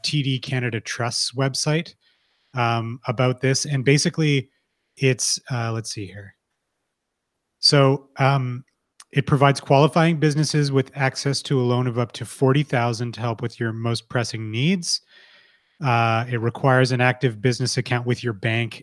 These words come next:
as of March one, twenty twenty. The interest rate is zero percent until December two thousand twenty-two.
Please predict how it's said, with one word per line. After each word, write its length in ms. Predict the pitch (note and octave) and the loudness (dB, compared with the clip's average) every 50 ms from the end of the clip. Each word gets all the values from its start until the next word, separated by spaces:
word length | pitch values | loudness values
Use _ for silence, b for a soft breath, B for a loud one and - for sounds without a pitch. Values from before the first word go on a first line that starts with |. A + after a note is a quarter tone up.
| - - | -10 -6
as 220 | B2 A#2 A2+ G#2 | -6 -6 -4 -4
of 260 | A2+ A2+ A2 G#2 G2 | -4 -4 -6 -6 -8
March 380 | B2 A#2+ A#2 A2+ A#2 - - - | -8 -4 -2 -2 -2 -4 -8 -8
one, 320 | A2+ A#2 A#2 A2+ A2+ A2+ | -4 -4 -4 -4 -4 -8
twenty 300 | A2 - - A#2+ A2+ A2 | -12 -10 -10 -6 -6 -6
twenty. 500 | G#2 - - B2+ B2 A#2+ A#2+ A#2+ A#2+ A2+ - _ _ _ _ _ _ _ _ _ | -8 -6 -4 -2 -2 0 0 -2 -4 -4 -8 _ _ _ _ _ _ _ _ _
The 140 | A#2 C3+ C#3+ | 0 0 2
interest 340 | D3 C#3+ - D3+ - - D3+ | 2 2 0 -4 -4 0 0
rate 160 | C#3+ C3 B2 | 0 2 2
is 100 | A#2+ A2+ | 0 -2
zero 320 | A2 A2 C3 C#3+ D3 D3 | -2 0 2 2 2 2
percent 400 | C#3+ - B2+ - - C#3 C3 C3 | 0 -2 -6 -4 -4 -4 -4 -4
until 240 | C3+ A#2 A2 C3+ A#2+ | -6 -6 -6 -8 -8
December 500 | G#2+ A2+ - - B2 A#2 A#2+ A#2 A2 - _ _ _ _ _ | -6 -8 -6 -6 -4 -4 -4 -6 -6 -8 _ _ _ _ _
two 140 | - C3+ B2 | -4 -4 -2
thousand 440 | - C3+ B2 A#2+ A2 A2 G#2 G#2 | 0 0 0 0 -2 -6 -12 -14
twenty-two. 840 | - - - - B2 B2 A#2+ B2 A2+ - - B2 A#2 C3+ F3 G#3 G3 | -16 -10 -4 -4 -4 -2 -4 -6 -8 -4 -2 0 0 2 0 -2 -4